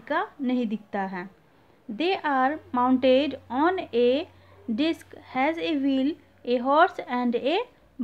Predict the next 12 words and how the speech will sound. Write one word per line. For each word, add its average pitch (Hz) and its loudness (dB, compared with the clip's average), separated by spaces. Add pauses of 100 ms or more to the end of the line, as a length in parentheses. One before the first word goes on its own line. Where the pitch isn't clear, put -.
(100)
bull। 202 2 (400)
The 220 0 (100)
words 320 4
सत्यमेव 339 0
जयते 262 0
are 240 0
written 339 -2
below 233 -2
the 294 0 (160)
wheel, 269 0 (560)
which 359 -4
means 311 2